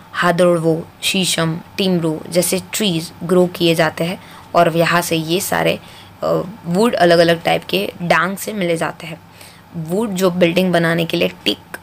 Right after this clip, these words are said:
बहुत अच्छा माना जाता है, वो भी यहाँ पे लार्ज quantity में produce होता है। Entire डांग district mostly is a forest region,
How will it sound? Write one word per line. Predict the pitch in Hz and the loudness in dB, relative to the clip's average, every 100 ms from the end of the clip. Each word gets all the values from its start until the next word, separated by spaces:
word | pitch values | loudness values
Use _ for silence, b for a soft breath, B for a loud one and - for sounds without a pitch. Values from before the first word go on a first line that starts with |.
| - 165 | -12 -4
बहुत | 175 175 | 2 2
अच्छा | 170 180 | 2 -2
माना | 170 165 165 | -2 0 0
जाता | 165 170 | 0 2
है, | 170 | 0
वो | 165 165 | 2 0
भी | 170 | 0
यहाँ | 175 - | 0 0
पे | |
लार्ज | 165 165 - | 0 0 -2
quantity | - 160 - | -6 -6 -6
में | 170 165 | -6 -4
produce | 165 170 165 | -4 -4 -4
होता | 165 165 | -4 -6
है। | 170 - - | -10 -10 -6
Entire | 165 165 165 165 | -4 0 2 2
डांग | 156 160 190 190 | 2 0 0 -2
district | 175 - 175 - | -4 -4 -8 -4
mostly | 175 170 190 185 170 B B B - | -4 -4 -4 -6 -8 B B B -6
is | |
a | 170 | -6
forest | 170 165 170 160 | -2 0 0 0
region, | 175 175 165 | -4 -2 -2